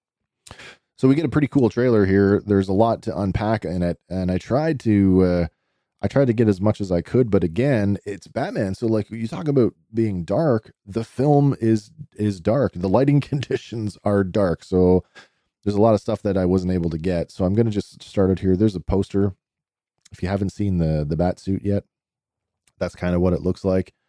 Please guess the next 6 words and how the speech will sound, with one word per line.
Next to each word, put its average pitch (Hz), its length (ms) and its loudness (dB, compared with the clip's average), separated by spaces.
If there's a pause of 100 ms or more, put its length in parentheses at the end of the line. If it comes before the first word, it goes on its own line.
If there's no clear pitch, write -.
(880)
Um, 85 480 0 (200)
and 92 120 -2
as 90 140 -4
I 87 40 -4
said 95 200 -4
before, 87 560 2